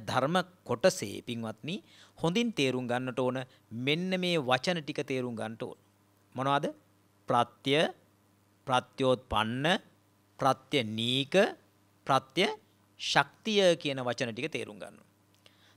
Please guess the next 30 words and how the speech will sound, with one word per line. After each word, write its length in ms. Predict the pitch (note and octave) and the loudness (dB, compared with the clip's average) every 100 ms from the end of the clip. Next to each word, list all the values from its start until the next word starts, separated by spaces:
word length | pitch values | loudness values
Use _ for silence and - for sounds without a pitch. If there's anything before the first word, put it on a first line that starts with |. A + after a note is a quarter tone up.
| - | -2
දැන් 160 | G3 | 2
අම්මලා 340 | F3+ E3 G3+ G3 | 2 2 0 4
දන්නවා 520 | C#3+ E3 A#2 F#2+ A#2 - _ _ _ A#2+ | 2 2 -4 -4 -8 -8 _ _ _ -8
මවක් 420 | C3+ D3 F#3+ G3+ | 2 4 4 2
සහ 300 | - A3+ G#3+ A3 | -2 -2 0 -2
පියෙක් 340 | - D#3 B2+ - - _ _ _ _ | 0 2 2 0 -16 _ _ _ _
දෙන්නෙක් 460 | C3 E3 F3+ F#3+ F#3 | 0 0 2 -2 -2
එකතු 300 | C3 D#3 C3+ | -4 -2 -2
වෙලා 280 | F#2+ G#2+ E3+ _ _ - | -2 -4 -8 _ _ 2
දරුවෝ 400 | D3 C#3+ D3 G#3 | 4 6 2 -2
ඇති 220 | D3+ A2+ | -4 -6
කරනවා. 380 | - G2+ - - _ _ _ _ - _ | -10 -10 -12 -20 _ _ _ _ -20 _
ඒ 100 | E3+ | 2
වගේම 340 | F#3 F#3+ G3+ G3+ | 4 4 0 -2
ගහක 480 | C3 C#3+ C#3+ F3+ F3+ G#3 | 2 4 4 2 2 -2
බීජ 360 | C#3 B2+ C#3 D3 | 0 0 0 0
ටිකක් 380 | E3+ F3 F3+ - _ - | -2 2 2 2 _ -8
වැටිලා 540 | A2 A#2+ - E3+ F#3+ | 0 0 0 0 0
පොළවේ 380 | F3+ C3 C3+ C#3+ | 2 0 2 0
පැල 200 | C3+ A#2+ | 0 -2
කළාම 440 | B2+ C#3 D3 F3 G#3+ F#4 | 0 0 0 0 -2 -2
පැල 200 | - D#3+ | 2 4
හැදෙනවා. 400 | D3 G#2 G2 - _ _ _ _ _ | 2 0 -8 -14 _ _ _ _ _
නේද? 200 | C3 D#3 G3+ - _ _ _ _ _ _ | -2 0 0 -8 _ _ _ _ _ _
දැන් 140 | G#3 G3+ | -2 0
අම්මා 340 | C#3+ F3+ A#3 A#3+ | 0 0 0 2
තාත්තා 400 | G#3+ F3+ - C#3 | 4 4 0 -2
හරියට 320 | E3 F3 E3 | 0 0 -2
කවුරු 300 | D3+ F3 G3+ | 2 4 4
වගේද? 340 | B2 A2+ A#2 | 2 0 -2